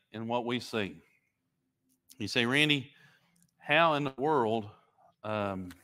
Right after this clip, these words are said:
today, three thousand nine hundred,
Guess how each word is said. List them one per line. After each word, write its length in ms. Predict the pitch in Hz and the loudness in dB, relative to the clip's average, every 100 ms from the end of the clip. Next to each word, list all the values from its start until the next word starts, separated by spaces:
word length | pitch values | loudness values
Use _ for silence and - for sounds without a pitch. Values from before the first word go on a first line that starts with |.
| _ _ _ _ _ _ _ _ _ _ _ _ _ _ _ _ _ _ _ _ _ _ _ | _ _ _ _ _ _ _ _ _ _ _ _ _ _ _ _ _ _ _ _ _ _ _
today, 600 | 123 123 156 143 127 - | -4 6 8 8 4 0
three 240 | - 139 165 | -4 -2 -2
thousand 580 | 165 160 160 151 151 139 | 2 4 4 4 -2 0
nine 320 | 139 147 151 | 2 0 -2
hundred, 540 | 147 147 147 139 110 | -2 -2 -2 -4 -8